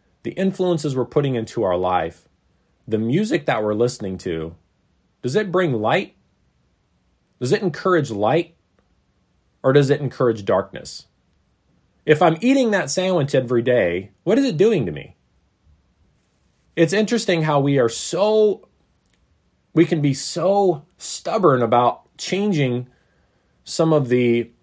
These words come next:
content that we digest, but we can be so tormented about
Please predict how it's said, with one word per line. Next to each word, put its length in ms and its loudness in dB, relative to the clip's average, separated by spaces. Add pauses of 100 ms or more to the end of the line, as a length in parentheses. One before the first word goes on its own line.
(120)
content 600 -4
that 160 -4
we 340 -4 (180)
digest, 760 -4 (600)
but 220 0
we 160 -2
can 180 -4
be 120 -2
so 480 2
tormented 840 -4 (1400)
about 400 2